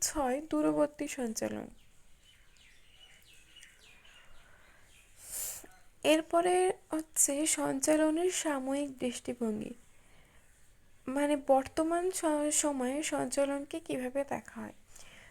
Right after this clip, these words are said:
বর্তমানে সঞ্চালনকে দুই ভাগে ভাগ করা হয়, এক সাধারণ সঞ্চালন, দুই বিশেষ সঞ্চালন। সাধারণ সঞ্চালনে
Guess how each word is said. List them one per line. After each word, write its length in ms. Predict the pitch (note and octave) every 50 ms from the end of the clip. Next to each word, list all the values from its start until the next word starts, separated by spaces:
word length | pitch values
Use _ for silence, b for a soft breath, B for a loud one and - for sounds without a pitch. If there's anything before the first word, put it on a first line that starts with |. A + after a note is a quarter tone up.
| B B - B3
বর্তমানে 760 | C4 C4+ C4+ - - - F4 F4+ F#4+ F#4 E4 C#4+ D4 D#4 D#4
সঞ্চালনকে 720 | - D4+ C#4 C4+ C4+ - D4 D4 D4 D4 D4 D#4 - F4
দুই 300 | E4 D4+ - C4+ C4 B3+
ভাগে 260 | B3 C4 B3+ B3 A#3+
ভাগ 160 | A3 G#3 G3+ G3+ -
করা 240 | - - G#3 G#3 G#3
হয়, 180 | G#3+ G#3 - C4+ - B B B B B B B -
এক 280 | - A#3+ B3+ B3 - -
সাধারণ 560 | - C#4 B3 A3+ A#3 B3+ C4 C4 C#4+ D4 D4+
সঞ্চালন, 880 | D4+ - D#4 D4+ D4+ D4+ - D#4+ D4+ D#4+ E4 G4 B4+ - - - E4 D4
দুই 240 | - D#4+ F4+ G4 G#4
বিশেষ 440 | F4 C#4 B3 - - B3 A#3 - -
সঞ্চালন। 520 | - - A3 - - A3+ A3+ A3+ A#3+ B3 A#3+ - - B B B B B B B B B B B B B B B B
সাধারণ 680 | - - - D4+ D4+ C#4+ D4 D#4+ E4 F#4 G4+ G#4 G#4
সঞ্চালনে 720 | G#4 - G#4 G4+ G4+ G#4+ - G4+ G4+ F#4+ E4 C#4+ D4 D#4